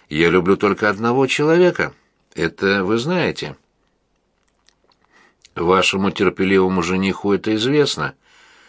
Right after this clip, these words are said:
Он также прекрасно знает, что есть только один человек исландского происхождения, достойный вас. Тот, кто любит вас больше всего на свете, не может пожелать вам лучшего мужа, чем он.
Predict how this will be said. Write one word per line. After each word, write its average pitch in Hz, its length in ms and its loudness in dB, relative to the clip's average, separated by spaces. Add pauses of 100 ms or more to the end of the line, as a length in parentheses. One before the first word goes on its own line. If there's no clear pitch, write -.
(160)
Он 90 180 0
также 101 320 0
прекрасно 104 580 -2
знает, 117 540 -2 (300)
что - 240 -8
есть 113 240 0
только 135 320 0
один 117 340 0
человек 98 560 0 (340)
исландского 101 680 0
происхождения, 92 880 0
достойный 123 560 -2
вас. 165 380 -2 (640)
Тот, 95 260 4
кто 95 220 0
любит 92 340 0
вас 98 220 0
больше 95 400 0
всего 104 320 -2
на 117 160 -2
свете, 151 580 -2 (540)
не 92 180 0
может 117 460 -2
пожелать 107 520 -2
вам 107 200 0
лучшего 113 420 0
мужа, 123 360 -2
чем 143 260 0
он. 123 260 0